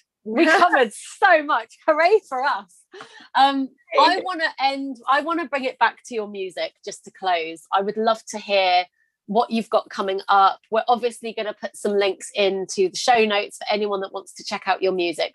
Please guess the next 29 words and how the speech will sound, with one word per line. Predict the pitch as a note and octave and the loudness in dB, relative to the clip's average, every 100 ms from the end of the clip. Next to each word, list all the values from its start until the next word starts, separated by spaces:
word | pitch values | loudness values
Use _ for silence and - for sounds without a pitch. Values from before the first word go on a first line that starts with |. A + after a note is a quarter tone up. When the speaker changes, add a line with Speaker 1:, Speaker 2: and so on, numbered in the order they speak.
| - | 0
Speaker 1:
but | F#3 - _ _ - | 0 0 _ _ -4
what | A3+ C4+ | 0 2
are | |
you | C4+ C4 | 2 2
excited | B3+ - A3+ G#3 | 0 0 0 0
about | - G3 F#3 | -4 -4 -4
right | F#3 F#3 | -8 -6
now? | F#3+ F#3 G3 | -6 -6 -6
What | G3+ - | -8 -10
does | - G#3 - | -10 -10 -2
your | G3 | -2
next | F#3+ F#3+ - - | -2 -6 -8 -4
twelve | G3 F3+ | 0 0
months | F#3 F3+ E3 | -2 -8 -6
look | F3 - | -8 -6
like? | E3+ E3 E3+ _ | -2 0 -2 _
What | F#3+ G3 | -8 -8
can | - F#3+ | -8 -2
we | F#3 F3+ | 0 0
look | F#3 - | -6 -8
forward | F#3 F3 - | -10 -8 -2
to | F3 E3+ | 2 2
hearing | F#3 F#3+ F3 | 0 -4 -4
from | E3 F3 E3+ | -8 -6 -4
you? | E3 E3+ _ - - - - - - _ _ _ _ | -4 -6 _ -20 -20 -20 -20 -20 -20 _ _ _ _
Speaker 2:
Well, | E3+ E3 G#3+ A#3+ E3 E3 A3+ F4+ - A3+ | -12 -6 -2 0 2 2 2 0 -4 -4
um, | F#3 F#3 F#3 F#3 F#3 F#3 F#3+ - | 0 2 4 4 0 0 -6 -8
Speaker 1:
<laughs> | - | -12
Speaker 2:
I, | B3+ C4 B3+ A#3 B3 B3 G3+ | -2 -2 0 0 2 0 -2